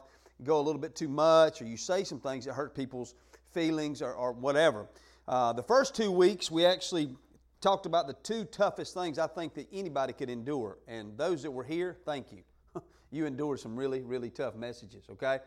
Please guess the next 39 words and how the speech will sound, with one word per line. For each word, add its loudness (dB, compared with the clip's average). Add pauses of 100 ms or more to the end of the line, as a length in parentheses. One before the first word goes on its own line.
(460)
But 4 (400)
they're 0
very 0
true -6
messages. -10
I -18
mean, -4
the -4
first -2
week -2
we -6
talked 0
about 0
lying. -2 (1040)
Has -10
anybody 2
in -2
here 0
ever -4
told 0
a -4
lie? 2 (1300)
Oh, -2
yeah. -2 (440)
Probably 4
told 2
one -2
this -6
past 0
week, 0
okay? 0 (340)
Uh, 6
and 4
it -2
might 0
not 0
have 0
been 4
a 4